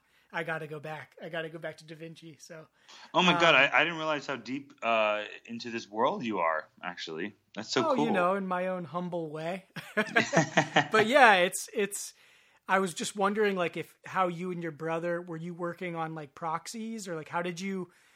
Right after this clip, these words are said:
Speaker 1: manage to both be editing,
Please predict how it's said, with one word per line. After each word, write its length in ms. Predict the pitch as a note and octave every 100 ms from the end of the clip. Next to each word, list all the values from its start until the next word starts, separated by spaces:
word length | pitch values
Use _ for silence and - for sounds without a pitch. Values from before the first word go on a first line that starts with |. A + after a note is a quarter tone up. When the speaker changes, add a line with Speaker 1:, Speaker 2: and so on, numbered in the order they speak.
| _
Speaker 1:
manage 720 | E3+ E3 E3+ F3 E3+ D3 - - _ _ _
to 80 | E3+
both 300 | D3+ E3+ D#3+
be 160 | E3+ F3
editing, 720 | E3 E3 D#3 D3+ D3 C#3